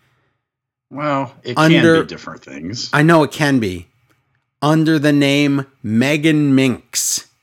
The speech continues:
Speaker 2: Now, what does that sound like, Larry?
Speaker 1: It sounds like she got W W E creative to help her <laughs> out with a name.
Speaker 2: Right.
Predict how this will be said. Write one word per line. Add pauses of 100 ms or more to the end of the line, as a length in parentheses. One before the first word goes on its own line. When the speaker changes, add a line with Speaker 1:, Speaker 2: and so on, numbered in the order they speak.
(2250)
Speaker 2:
Now,
what
does
that
sound
like,
Larry? (440)
Speaker 1:
It
sounds
like
she
got
W
W
E
creative
to
help
her
<laughs>
out
with
a
name. (120)
Speaker 2:
Right.